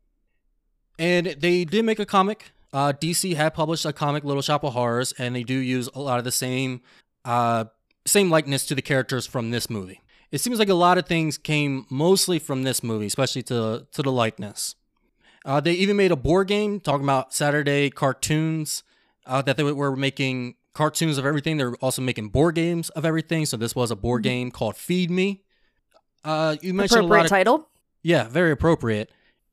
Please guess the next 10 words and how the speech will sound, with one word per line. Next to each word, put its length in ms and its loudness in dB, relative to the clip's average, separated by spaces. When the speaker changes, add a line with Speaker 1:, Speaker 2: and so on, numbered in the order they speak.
Speaker 1:
You 140 0
mentioned, 720 0
uh, 220 0
a 60 -2
lot 180 4
of 60 -2
cartoons 520 0
that 160 0
had 520 0
parody, 520 2